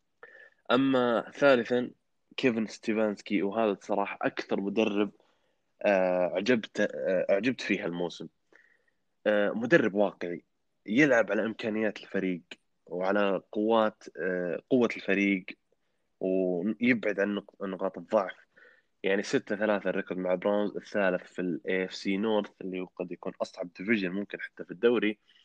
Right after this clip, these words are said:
مع الريفز والستيلرز. آه، اثنين اثنين الريكورد في الديفيجن. زي ما قلت، يعجبني في ستيفانسكي واقعي،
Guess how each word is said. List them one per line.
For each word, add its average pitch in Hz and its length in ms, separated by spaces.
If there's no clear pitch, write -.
مع 92 120
الريفز 87 520
والستيلرز. 98 880
آه، 101 240
اثنين 123 340
اثنين 104 360
الريكورد 92 380
في - 80
الديفيجن. 104 680
زي 143 200
ما 120 120
قلت، 110 420
يعجبني 120 440
في - 60
ستيفانسكي 110 480
واقعي، 95 460